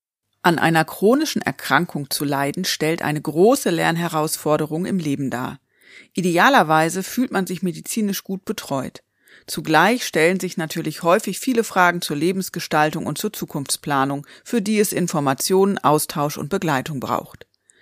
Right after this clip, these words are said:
In genau diesem Feld ist Bildungsfrau Doktor Anna Meyer tätig. Im Hauptberuf ist sie Oberärztin an einer Fachklinik für Rheumatologie. Daneben hat sie als Rheumadoc Anna mit Frauenrheuma einen Instagram-Kanal aufgebaut,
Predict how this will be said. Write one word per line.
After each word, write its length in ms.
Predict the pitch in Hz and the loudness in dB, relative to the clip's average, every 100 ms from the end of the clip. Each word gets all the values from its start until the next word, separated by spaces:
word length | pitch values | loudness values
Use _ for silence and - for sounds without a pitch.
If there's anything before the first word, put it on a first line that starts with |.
| - - - | -20 -20 -6
In 180 | 180 175 | -2 0
genau 420 | 170 175 247 302 | 2 4 4 4
diesem 360 | 233 262 285 | 0 0 0
Feld 420 | 285 - 156 160 - | -4 -2 0 0 -2
ist 140 | - | -4
Bildungsfrau 540 | 165 170 185 - 175 | -4 -2 -4 0 0
Doktor 360 | 170 143 - 156 | 2 -2 -2 -2
Anna 200 | 156 175 | 0 0
Meyer 360 | 185 139 120 - | 2 0 -2 -6
tätig. 500 | - - - - - _ - - - | -10 -12 -14 -18 -20 _ -20 -20 -6
Im 240 | 175 151 | -4 4
Hauptberuf 580 | 202 220 - 165 190 - | 4 4 0 -4 -4 -4
ist 200 | - - | -6 -4
sie 100 | - | -2
Oberärztin 840 | - 175 175 156 151 - 214 202 | 2 2 2 2 0 -2 -6 -2
an 140 | - | -2
einer 240 | - 143 147 | 0 -2 -4
Fachklinik 640 | - 160 - 185 180 185 | -6 -8 -6 -4 -4 -4
für 100 | 190 | -6
Rheumatologie. 920 | 147 143 147 - 170 208 196 - - _ - - - _ | -4 -4 -4 -4 -2 -2 -4 -12 -14 _ -20 -20 -20 _
Daneben 440 | 175 170 262 247 | 2 4 4 4
hat 180 | 214 214 | 4 2
sie 120 | - | 2
als 200 | - 151 | 0 2
Rheumadoc 500 | 151 190 226 185 156 - | 4 4 4 2 0 2
Anna 280 | 165 156 139 | 2 2 -2
mit 180 | 143 | -6
Frauenrheuma 760 | - 165 214 226 120 143 165 165 | -2 4 4 4 2 0 0 0
einen 200 | 147 - | -2 -2
Instagram-Kanal 1000 | 220 262 277 202 180 185 190 170 156 165 | 0 0 0 2 2 0 -2 2 2 2
aufgebaut, 760 | - 151 - 170 156 147 156 | 2 2 0 -2 2 4 2